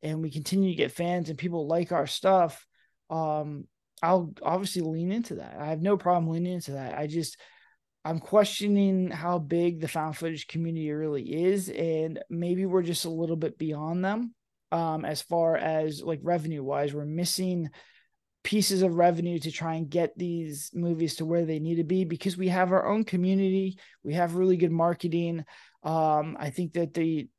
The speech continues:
the found footage community is aggressive. They're great. They're great with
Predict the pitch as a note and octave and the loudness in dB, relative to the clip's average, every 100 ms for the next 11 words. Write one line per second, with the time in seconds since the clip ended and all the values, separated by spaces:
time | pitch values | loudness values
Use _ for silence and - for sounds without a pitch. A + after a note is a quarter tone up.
0 | - E3 F3+ E3+ D#3+ F3 D#3 D#3+ E3+ E3 | -10 -4 0 0 2 -2 -2 -2 -2 0
1 | D3 D3+ D3 F3+ F#3 - D#3+ C#3+ D3 C#3+ | -2 -4 0 2 2 0 -6 -4 -8 -8
2 | - E3 G3 F#3+ E3+ - C3 C3+ F3+ E3+ | -10 2 6 6 4 0 -8 -6 -4 -2
3 | D#3+ D3+ | -4 -6